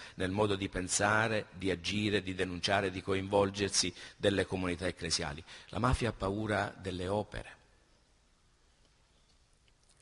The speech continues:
E l'opera educativa è un'opera che demolisce, perché chi considera la mafia un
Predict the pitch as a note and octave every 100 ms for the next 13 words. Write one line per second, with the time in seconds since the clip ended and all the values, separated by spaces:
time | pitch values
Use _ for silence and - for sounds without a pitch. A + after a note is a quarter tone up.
0 | - _ A#2 G#2 C3+ C#3 B2 A#2 A2 A2+
1 | G#2 B2+ C3+ C3 C#3 A2 A2 A2+ A#2+ G#2
2 | - G#2 F#2 G2 C#3 C3 B2+ A2 - -
3 | - - - _ - - - - - -
4 | B2+ A#2 - D3+ C3 - - - F3 D#3+
5 | D3 B2 E3+ E3 A#2+ G#2 F#2+ F#2 - -
6 | - A2 B2+ C3+ - G#2 F2+ G#2 - -
7 | - - _ _ - A2+ A2 A2 G#2